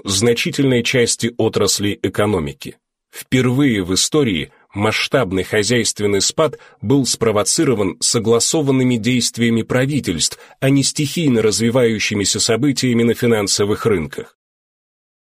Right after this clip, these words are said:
Надо заметить, что на протяжении января и февраля на рынках сохранялось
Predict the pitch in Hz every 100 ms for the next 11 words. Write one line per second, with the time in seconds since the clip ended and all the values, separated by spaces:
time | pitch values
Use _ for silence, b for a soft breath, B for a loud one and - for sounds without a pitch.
0 | - 127 143 131 143 160 202 104 - -
1 | 120 117 - 120 131 131 147 120 110 104
2 | 120 120 131 123 101 - 104 107 113 165
3 | 147 - - 113 165 185 160 143 - 127
4 | - 123 139 135 123